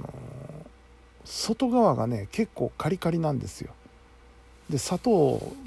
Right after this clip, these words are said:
でコーティングしてあるのでね、なんかこれも、あのー、スコーンなんですけど、ドーナツ、それもあの、オールドファッションとか、ああいう風な食感にちょっと近い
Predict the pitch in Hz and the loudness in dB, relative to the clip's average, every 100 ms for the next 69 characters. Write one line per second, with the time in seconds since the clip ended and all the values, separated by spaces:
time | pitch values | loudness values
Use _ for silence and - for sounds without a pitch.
0 | 202 135 - 143 135 139 135 120 - 135 | -6 -6 2 2 6 4 4 2 2 4
1 | 123 107 101 120 117 110 - - - - | 4 0 -2 -4 -4 -4 -10 -20 -20 -20
2 | - - - - - - - 269 277 - | -20 -20 -20 -20 -20 -14 2 4 4 2
3 | - 277 285 277 - - - - - 196 | 4 4 6 4 2 -8 -20 -20 -2 0
4 | 104 - - - - 302 302 190 131 117 | 2 2 2 -2 -4 4 6 8 6 6
5 | 113 - 127 123 113 175 226 240 233 226 | 2 2 2 2 -2 4 6 8 8 6
6 | - - 147 131 - - - - - - | 0 -2 4 4 2 -8 -20 -20 -14 -4
7 | 185 170 156 147 139 139 - - - - | 2 4 4 4 4 2 0 -18 -20 -20
8 | - - - - - - 202 196 190 180 | -20 -20 -20 -20 -10 4 6 8 6 6
9 | 175 - 135 104 - - 104 - - - | 4 4 0 0 -2 -4 -6 -8 -20 -20
10 | - - - - - - - - 240 247 | -20 -20 -20 -20 -20 -20 -16 0 4 6
11 | 247 240 247 220 175 139 - - - - | 6 6 6 6 8 6 2 -8 -20 -20
12 | - - - - - - - - 143 - | -20 -20 -20 -20 -20 -10 -4 2 2 0
13 | - 147 139 143 123 185 - - - - | 2 4 4 2 0 -2 -2 -6 -6 0
14 | 247 175 - | 2 4 0